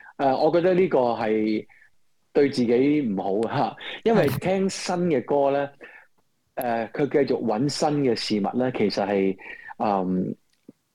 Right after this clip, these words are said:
Speaker 1: 不斷會令自己係快樂同埋年輕嘅，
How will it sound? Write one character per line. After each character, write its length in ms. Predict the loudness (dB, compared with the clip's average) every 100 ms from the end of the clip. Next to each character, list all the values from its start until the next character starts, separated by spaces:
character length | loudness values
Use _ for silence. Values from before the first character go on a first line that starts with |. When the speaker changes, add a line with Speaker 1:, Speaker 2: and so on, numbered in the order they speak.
| _ -2
Speaker 1:
不 80 | -2
斷 360 | 2 2 4
會 260 | 4 4 2
令 420 | 0 -2 0 0
自 160 | 0 0
己 540 | 0 2 2 2 0 -8 -20 -12
係 440 | -4 0 0 -2 -2
快 240 | -2 2
樂 260 | 2 0 -4
同 140 | -4
埋 220 | -2 -2 -2
年 240 | 0 0
輕 360 | 0 0 2
嘅， 80 | 2